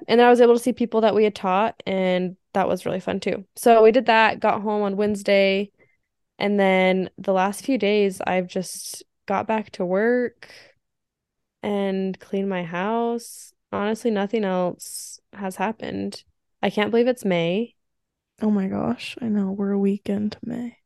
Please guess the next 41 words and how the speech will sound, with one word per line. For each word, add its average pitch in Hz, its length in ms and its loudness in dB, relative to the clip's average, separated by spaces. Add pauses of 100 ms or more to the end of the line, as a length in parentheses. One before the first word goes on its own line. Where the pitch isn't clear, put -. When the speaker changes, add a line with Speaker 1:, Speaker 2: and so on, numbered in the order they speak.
Speaker 1:
It's 202 420 -10
pretty 202 280 -2
crazy. 180 720 -4
I'm 214 80 -6
trying 214 200 -4
to 196 40 -14
think 208 180 -4
if 202 120 -8
I'm 196 180 -4
missing 185 300 -8
anything. 214 600 -8 (380)
Yeah, 226 260 -2 (140)
no, 214 160 -4
we 202 100 -4
didn't 226 200 -8
really 220 200 -4
do 214 140 -6
anything. 208 500 -6 (500)
Oh, 220 480 8
my 208 220 4
friend 196 460 2
is 240 120 2
having 226 260 -2
a 208 60 -2
baby. 202 680 -2
She - 180 -4
d-, 190 180 -4
she - 160 -4
told 196 200 -2
us 196 80 2
she - 140 -2
was 220 120 0
pregnant, 185 540 2
like, 190 180 -2
two - 160 -2
weeks 180 240 0
ago. 240 440 0 (340)
Speaker 2:
No. 214 320 0
Speaker 1:
And 202 180 4
so 185 500 6
I 185 520 4